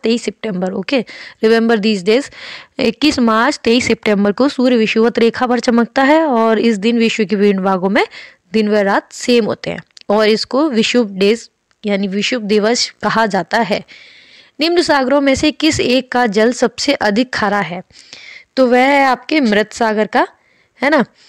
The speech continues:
और, अ, इक-, इसमें ना आपका जल घनत्व तो कुछ ज़्यादा ही है। और नेक्स्ट है आपका, समताप मंडल में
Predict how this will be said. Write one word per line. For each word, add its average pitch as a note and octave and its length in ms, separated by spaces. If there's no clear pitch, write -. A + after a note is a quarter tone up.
और, G3+ 420
अ, G3+ 360
इक-, - 540
इसमें A3+ 340
ना C#4+ 280
आपका A#3+ 240
जल G#3+ 220
घनत्व G#3+ 360
तो C4+ 60
कुछ A#3 160
ज़्यादा F3 280
ही F#3 220
है। F3+ 160
और G#3 720
नेक्स्ट A#3+ 360
है C4 120
आपका, A#3+ 400
समताप C4 500
मंडल A3 480
में G#3+ 240